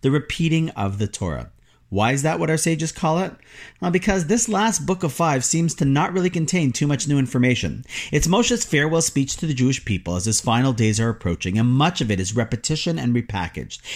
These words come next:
He goes over the places that Jews traveled, the ups and downs they experienced.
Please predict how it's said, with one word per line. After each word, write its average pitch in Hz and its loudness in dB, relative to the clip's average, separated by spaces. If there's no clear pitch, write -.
He 147 6
goes 202 6
over 202 4
the 208 2
places 165 0
that 170 -2
Jews 180 0
traveled, 117 0
the 101 0
ups - -4
and 147 0
downs 131 2
they 135 0
experienced. 90 -4